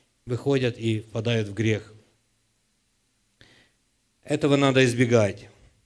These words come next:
Поэтому мы должны разобраться, что такое страх Божий. Суд Божий, он связан со страхом Божьим.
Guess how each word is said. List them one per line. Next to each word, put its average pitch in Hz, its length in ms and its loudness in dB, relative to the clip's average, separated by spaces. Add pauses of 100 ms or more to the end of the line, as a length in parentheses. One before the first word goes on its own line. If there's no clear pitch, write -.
(680)
Поэтому 139 680 0
мы 131 140 -4
должны 135 280 0
разобраться, 131 540 -2
что 147 240 -2
такое 117 560 -2 (320)
страх 135 460 0
Божий. 95 420 -4 (200)
Суд 180 360 -2
Божий, 117 400 -2
он 127 180 -4
связан 143 540 0
со 113 140 -4
страхом 104 440 -6
Божьим. 95 360 -6